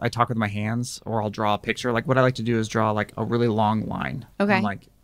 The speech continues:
Speaker 1: at one end of the line, you were born. The next end of the line, you're gonna die.
Speaker 2: Okay.
Speaker 1: And based on where they are, I'll make, like, a little dot. I'm like, "You're right here. You have so much more time to do whatever you want." And, like,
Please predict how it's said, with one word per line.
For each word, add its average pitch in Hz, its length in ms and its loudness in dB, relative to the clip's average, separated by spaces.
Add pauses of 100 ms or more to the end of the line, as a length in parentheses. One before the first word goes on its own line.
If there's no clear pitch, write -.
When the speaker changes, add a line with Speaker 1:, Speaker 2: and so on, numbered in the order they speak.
(140)
Speaker 1:
at 104 140 2
one 123 180 2
end 131 80 4
of 131 60 4
the 127 60 4
line, 120 380 4
you 113 120 0
were 113 100 2
born. 110 480 0 (100)
The 113 80 0
next 113 260 0
end 113 120 0
of 104 80 -2
the 104 60 -4
line, 107 440 0
you're 113 160 -2
gonna 104 180 -2
die. 98 360 0 (240)
Speaker 2:
Okay. 185 200 2
Speaker 1:
And 104 80 0
based 113 240 2
on 113 100 2
where 117 140 2
they 107 120 0
are, 104 260 4
I'll 104 80 2
make, 107 160 -2
like, - 140 -8
a 107 40 -4
little 98 160 -4
dot. 87 280 -4
I'm - 80 -14
like, - 220 -16
"You're 135 100 -2
right 123 300 -4
here. - 440 -6 (120)
You 139 140 2
have 131 140 0
so - 300 0
much 135 260 2
more 127 180 2
time 117 300 0
to 117 60 2
do 120 220 0
whatever 117 340 2
you 123 160 4
want." 117 320 4 (480)
And, 120 140 2
like, 113 200 2